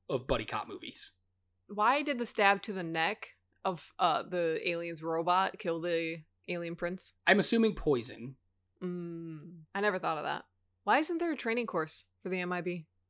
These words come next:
Speaker 2: Why,
Speaker 1: He
Speaker 2: why
Speaker 1: went on the training course. It was to fight the bug. That's the training course.
Speaker 2: For two days.
Speaker 1: That's the
Speaker 2: Two
Speaker 1: training
Speaker 2: days.
Speaker 1: course.
Speaker 2: Uh, he is grossly undertrained for this,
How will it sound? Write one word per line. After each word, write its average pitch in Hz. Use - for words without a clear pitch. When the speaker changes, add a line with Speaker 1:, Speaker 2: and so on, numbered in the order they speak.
Speaker 2:
Why, 202
Speaker 1:
He 202
Speaker 2:
why 220
Speaker 1:
went 226
on -
the -
training 120
course. 117
It 135
was 120
to 127
fight 131
the 139
bug. 131
That's 123
the -
training 135
course. -
Speaker 2:
For 285
two 294
days. 247
Speaker 1:
That's 147
the 214
Speaker 2:
Two 254
Speaker 1:
training 277
Speaker 2:
days. 180
Speaker 1:
course. -
Speaker 2:
Uh, 190
he 233
is 185
grossly 196
undertrained 175
for 180
this, 170